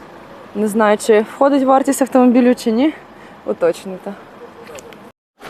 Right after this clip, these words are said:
Друзі, пам'ятаю, хтось просив Subaru Forester. Поки що єдиний, який знайшли на ринку. Сімнадцятого року, тринадцять дев'ятсот п'ятдесят ціна, е, два і п'ять бензин, повний привід,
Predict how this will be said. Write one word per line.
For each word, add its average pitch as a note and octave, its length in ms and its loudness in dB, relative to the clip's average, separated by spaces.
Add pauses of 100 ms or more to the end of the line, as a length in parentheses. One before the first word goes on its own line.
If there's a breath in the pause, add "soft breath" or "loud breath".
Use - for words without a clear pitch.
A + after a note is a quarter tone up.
(880)
Друзі, B3 300 4
пам'ятаю, C4 400 4
хтось C4+ 200 0
просив C4+ 360 2
Subaru C4 480 2
Forester. A#3 560 2 (760 loud breath)
Поки C4 200 0
що C#4 100 2
єдиний, B3 360 4
який A#3+ 220 2
знайшли B3+ 380 4
на C4 120 4
ринку. D#4+ 420 4
Сімнадцятого C4 760 2
року, D4+ 300 2
тринадцять B3+ 440 2
дев'ятсот A#3 340 2
п'ятдесят A3+ 480 2
ціна, C4 380 2 (480 loud breath)
е, A3+ 240 4
два B3+ 200 2
і C4+ 40 4
п'ять G3+ 200 0
бензин, C4 440 0
повний G#3+ 300 0
привід, E4 380 0